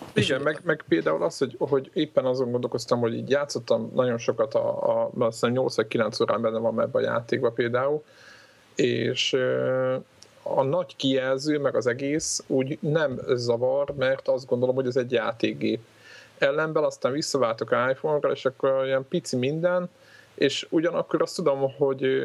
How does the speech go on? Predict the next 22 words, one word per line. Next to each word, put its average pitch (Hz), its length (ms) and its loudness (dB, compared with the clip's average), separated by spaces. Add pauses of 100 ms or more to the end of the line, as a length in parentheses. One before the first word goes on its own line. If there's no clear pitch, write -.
most 143 340 -2
picinek 120 440 0
érzem, 135 420 2
de 139 80 2
hogyha 127 320 -2
mondjuk, 123 400 -2
ö, 123 140 4
vásárlás 135 540 0
közben 131 260 0
elő 120 140 -2
kell 110 160 2
kapni 117 260 -2
a - 20 -2
mobilt, 139 300 0
akkor 135 220 -2
nagyon 123 260 0
örülök 113 300 0
neki, 120 240 0
hogy 113 180 2
nem 123 200 -2
ilyen 113 220 0
bőszmelagy. - 600 0